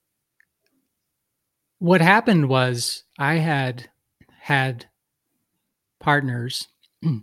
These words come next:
for the whole time that we had the business from the very beginning. Great partnership, um, that lasted. Uh, we were, we were twenty years in our partnership, and two,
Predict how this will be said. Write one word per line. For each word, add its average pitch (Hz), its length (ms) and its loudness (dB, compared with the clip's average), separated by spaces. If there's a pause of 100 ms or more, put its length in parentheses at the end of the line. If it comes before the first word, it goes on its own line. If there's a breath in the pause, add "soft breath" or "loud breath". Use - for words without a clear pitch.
(160)
for 139 160 -2
the 127 80 -4
whole 170 200 4
time 135 340 2
that 123 200 -4
we 127 180 -6
had 120 280 -6
the 120 80 -12
business 123 340 -12
from 135 200 -4
the 127 60 -4
very 131 280 -2
beginning. 127 420 -10 (100)
Great 160 380 0
partnership, 131 680 -2 (760 soft breath)
um, 120 480 -6 (400)
that 127 180 -2
lasted. 123 640 -6
Uh, 127 440 -10 (180)
we 151 100 2
were, 139 100 2 (160)
we 151 80 2
were 139 60 4
twenty 147 320 0
years 123 400 -2
in 131 100 -6
our 120 100 -8
partnership, 123 560 -6
and 120 140 -8
two, 143 360 -4